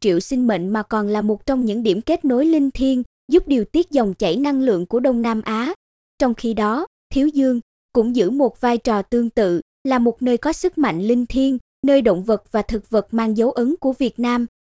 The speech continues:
như một dấu hiệu của sự kết nối giữa hai miền đất, hai nền văn hóa. Chúng ta, những linh hồn chọn tái sinh tại Việt Nam, không chỉ là người bảo vệ của cơ thể này mà còn là những kẻ tìm kiếm sự thấu hiểu sâu sắc hơn về bản chất của vũ trụ.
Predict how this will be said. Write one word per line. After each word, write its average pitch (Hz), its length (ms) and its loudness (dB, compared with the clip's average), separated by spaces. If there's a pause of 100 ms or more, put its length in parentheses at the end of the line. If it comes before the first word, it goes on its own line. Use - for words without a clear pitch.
như 262 160 2
một 233 240 0
dấu 233 160 2
hiệu 254 240 2
của 247 120 -4
sự 208 220 0
kết 302 260 -2
nối 269 220 2
giữa 220 180 0
hai 269 240 -4
miền 214 280 0
đất, 311 200 -2 (220)
hai 277 200 0
nền 233 240 0
văn 214 200 -2
hóa. 220 360 -4 (920)
Chúng 269 140 0
ta, 247 380 0 (220)
những 226 200 0
linh 277 160 2
hồn 254 280 -2
chọn 214 260 -2
tái 262 200 -4
sinh 254 300 -2
tại 185 180 -2
Việt 208 280 -4
Nam, 240 260 -2 (240)
không 262 220 0
chỉ 196 220 0
là 277 160 -2
người 220 220 0
bảo 185 200 0
vệ 202 240 2
của 220 160 -2
cơ 240 220 0
thể 190 180 -2
này 262 220 0
mà 214 160 -2
còn 208 240 -4
là 208 140 -2
những 196 220 -2
kẻ 214 220 0
tìm 226 240 0
kiếm 247 240 -2
sự 214 220 0
thấu 240 220 -2
hiểu 247 240 0
sâu 247 240 -2
sắc - 280 -6
hơn 277 240 0
về 247 160 0
bản 190 240 -2
chất - 260 -4
của 262 120 -2
vũ 220 220 0
trụ. 190 340 2